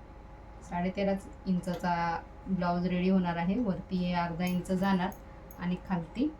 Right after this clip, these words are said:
हे कट होणार आणि बरोबर आपली अडीच इंचाची आहे ते दोन इंचाची योकपट्टी येणार, ते नंतर दाखवेनच.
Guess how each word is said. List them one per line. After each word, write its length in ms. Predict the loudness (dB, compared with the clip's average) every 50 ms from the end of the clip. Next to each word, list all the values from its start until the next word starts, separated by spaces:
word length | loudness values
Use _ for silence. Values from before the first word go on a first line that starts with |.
| -16 -18 -18 -16 -16 -16 -16 -16 -16 -16 -16 -16 -12 -2 0
हे 140 | 0 0 0 -4 -4 -2
कट 200 | 0 0 0 0
होणार 260 | 0 2 2 2 0 0 -4 -12 -16 -18 -18 -16 -16 -14 -8
आणि 160 | -6 -4 -4 -2
बरोबर 380 | 0 0 0 2 2 2 0
आपली 300 | 0 0 0 0 0 0 0 -2 -8 -16 -14 -6
अडीच 280 | -2 0 0 0 0 2
इंचाची 380 | 4 2 4 4 2 0 2 0
आहे 280 | 2 2 2 0 0 0
ते 80 | 0 0
दोन 280 | 2 2 4 4 6
इंचाची 520 | 6 4 4 2 0 -2 0 2 2 2 2 0 -8 -16 -14 -6 -2
योकपट्टी 640 | 0 0 0 0 0 -2 -4 -4 -2 -4 -4 -2
येणार, 240 | 0 0 0 0 -2 -4 -6 -12 -16 -16 -18 -16 -10 -6
ते 60 | -2
नंतर 320 | 0 0 0 0 0 2 2
दाखवेनच. 520 | 4 2 2 2 0 0 2 2 2 0